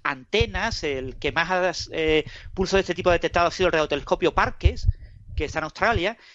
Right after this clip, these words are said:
Y estos grandes radiotelescopios tienen una resolución espacial muy, muy pobre. Entonces,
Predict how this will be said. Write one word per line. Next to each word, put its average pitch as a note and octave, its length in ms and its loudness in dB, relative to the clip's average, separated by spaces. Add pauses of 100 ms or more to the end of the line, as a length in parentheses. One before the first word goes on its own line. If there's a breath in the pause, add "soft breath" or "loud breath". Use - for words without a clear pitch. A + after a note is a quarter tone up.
Y F3+ 60 2
estos B3 180 2
grandes A#3+ 320 2
radiotelescopios F#3+ 720 0
tienen A3 240 -6
una A3+ 140 2
resolución F#3+ 520 -2
espacial A3 680 0
muy, F#3 320 -4
muy A3 200 -4
pobre. D#3+ 400 2 (760)
Entonces, E3 480 0